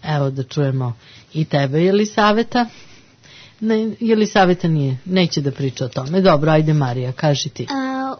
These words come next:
Speaker 2: ujutru kad se prored-, e, kad se probudim, a, onda ništa ne jedem i ne pijem, nego samo idem u crkvu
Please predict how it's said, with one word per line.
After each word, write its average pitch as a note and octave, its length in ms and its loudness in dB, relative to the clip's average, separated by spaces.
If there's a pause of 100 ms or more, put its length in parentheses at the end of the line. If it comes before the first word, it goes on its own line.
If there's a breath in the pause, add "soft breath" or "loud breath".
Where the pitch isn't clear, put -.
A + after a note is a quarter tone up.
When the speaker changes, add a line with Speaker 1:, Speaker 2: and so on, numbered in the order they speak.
Speaker 2:
ujutru D#4+ 500 -10
kad D4 200 -10
se C#4+ 140 -12
prored-, C4+ 540 -10 (260)
e, C4 340 -12
kad C4+ 180 -10
se C4 360 -6 (320 loud breath)
probudim, C#4+ 600 -2 (640 soft breath)
a, B3 180 -4 (100)
onda D4+ 600 0
ništa C#4+ 760 2
ne C4 340 4
jedem B3 340 4
i A#3 80 4
ne A#3 240 2
pijem, F4 440 2 (420 loud breath)
nego C4+ 380 0
samo D4+ 320 0
idem D4 340 2
u A#3+ 140 0
crkvu D#4+ 680 -2